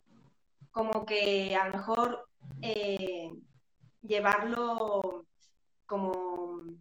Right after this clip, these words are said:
eh, a la creatividad, ¿no? O sea, de, de ya no estar siempre enfocado en la muerte de esa persona, sino ¿cómo lo saco yo esto?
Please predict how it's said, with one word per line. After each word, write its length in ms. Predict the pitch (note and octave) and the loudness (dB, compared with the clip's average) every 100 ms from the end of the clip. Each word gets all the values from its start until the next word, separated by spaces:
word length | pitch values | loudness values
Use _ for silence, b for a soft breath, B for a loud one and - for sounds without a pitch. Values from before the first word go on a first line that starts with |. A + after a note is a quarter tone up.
| _ _ _ - - _ _ - | _ _ _ -20 -20 _ _ -8
eh, 420 | G#3 F#3+ F#3 - | -4 -2 -4 -4
a 80 | G3+ | -2
la 120 | F#3+ | -2
creatividad, 720 | F#3+ G3 - G3 F#3 F#3+ F3 F#3 | 2 2 2 -2 4 6 4 2
¿no? 120 | A3+ | -2
O 40 | |
sea, 300 | A3+ F#3 D#3+ - | 0 0 0 -2
de, 360 | A3 G3+ E3 - _ | 0 0 0 -8 _
de 260 | G3 F#3+ F#3 | -4 -2 4
ya 140 | G#3+ | 4
no 100 | B3 | 4
estar 300 | - A#3+ A#3 | 2 0 0
siempre 840 | - B3 A3 G#3+ G#3+ G3+ F#3 - _ _ _ _ - _ | 0 -2 -2 -2 0 2 2 -2 _ _ _ _ -20 _
enfocado 800 | G#3 G3+ G3 - F3+ - F#3+ F#3+ | -4 -2 -2 -4 -8 2 4 4
en 360 | F3+ F3 F3 F3 | 0 -2 -4 -6
la 120 | E3 | -6
muerte 360 | E3+ F3+ F3 A3+ | -4 -6 -6 -8
de 60 | |
esa 160 | G3+ F#3+ | -8 -8
persona, 500 | G3 - F#3+ G3+ A3+ | -10 -10 -8 -6 -6
sino 520 | - - F#3+ F3+ E3+ _ _ _ _ - | -8 -10 -6 -6 -6 _ _ _ _ -2
¿cómo 220 | A3+ A#3 | 2 4
lo 120 | A#3 | 4
saco 300 | A#3 G#3 A3+ | 4 2 2
yo 240 | G3+ G3 | 2 4
esto? 460 | E3+ F3 - F3+ F3+ | 2 0 -4 -10 -12